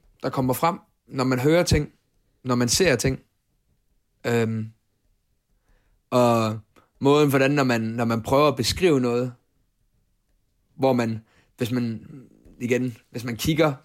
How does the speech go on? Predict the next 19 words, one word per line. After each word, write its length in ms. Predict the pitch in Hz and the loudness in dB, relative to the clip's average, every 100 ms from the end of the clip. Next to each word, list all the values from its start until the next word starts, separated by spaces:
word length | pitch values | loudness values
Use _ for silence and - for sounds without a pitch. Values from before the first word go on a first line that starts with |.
| _ _ - | _ _ -10
sig 140 | 127 | -4
selv 180 | 143 131 | 2 2
i 40 | |
øjnene, 420 | 120 127 135 117 113 _ _ _ _ _ _ _ | 4 2 0 -4 -6 _ _ _ _ _ _ _
så 160 | - | -4
kan 100 | 139 | 0
man 120 | 135 123 | 0 2
jo 80 | |
egentlig 240 | 131 117 110 | 0 0 -2
se, 260 | - 135 - _ _ _ _ _ _ _ _ _ _ _ _ _ _ _ _ - | 0 0 0 _ _ _ _ _ _ _ _ _ _ _ _ _ _ _ _ -12
hvad, 240 | 117 131 | -2 -2
hvad 260 | 127 127 135 | -2 -2 0
man 200 | 135 120 | 0 0
i, 140 | 113 101 98 | -4 -10 -12
i 100 | 120 | -6
sandheden 560 | - 135 139 127 110 107 | -2 0 0 0 -2 -4
tænker 340 | - 143 151 - _ _ | -2 0 -2 -6 _ _
omkring 320 | 117 139 143 | -8 -6 -4
det. 100 | 120 | -6